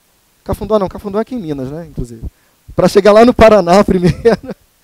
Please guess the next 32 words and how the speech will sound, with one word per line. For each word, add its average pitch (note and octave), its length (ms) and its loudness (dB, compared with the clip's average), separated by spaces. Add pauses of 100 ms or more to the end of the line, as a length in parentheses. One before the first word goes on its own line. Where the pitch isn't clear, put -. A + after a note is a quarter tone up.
(500)
e, F#3 100 -16
e, G3+ 540 -14
e F#3 120 -20
conversar C4 440 -2
com - 80 -14
os C4 100 -2
caras. A3+ 400 -4
Então, A3 300 -4 (340)
esse C#4 420 -2
cara, C3+ 400 -4
que - 120 -12
é F#3 40 -2
o F#3+ 60 -2
operador G3 640 2
de G3+ 80 -8
máquina F3 340 -4
agrícola, D3+ 600 0 (180)
que G3+ 100 -4
nasceu G#3 480 0
em A#3 80 -6
fazenda, F3 560 -4
que - 120 -10
faz F#3+ 200 0
disso F3 220 -10
seu G#3 100 -2
ganha-pão, F3+ 460 -6 (340)
é G3+ 140 0
ele A#3 300 4
que - 120 -6
vai F3+ 140 2
me G3 100 -10
dizer D#3+ 580 2